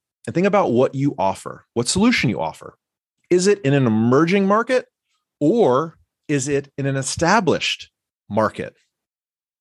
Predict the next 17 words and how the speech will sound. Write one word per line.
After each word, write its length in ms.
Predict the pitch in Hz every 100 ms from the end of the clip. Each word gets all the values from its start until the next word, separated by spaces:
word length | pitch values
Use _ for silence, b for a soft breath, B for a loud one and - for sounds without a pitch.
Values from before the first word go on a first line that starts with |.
| _ _ _ _ _ _ _ _ _ b b -
This 600 | 107 135 269 208 - -
is 180 | 139 127
going 200 | 143 139
to 140 | 135
dictate 600 | 107 165 - 101 104 - _ -
how 560 | - 160 147 175 180 107
you're 220 | 117 135
going 280 | 120 123 117
to 200 | - 95
reach 280 | 92 -
out 280 | 120 101 -
to 140 | - 104
your 380 | 90 98 113 -
advocates 640 | 120 90 90 113 - - - B B -
or 160 | 120
your 160 | 135 147
users. 720 | 117 101 101 135 170 - -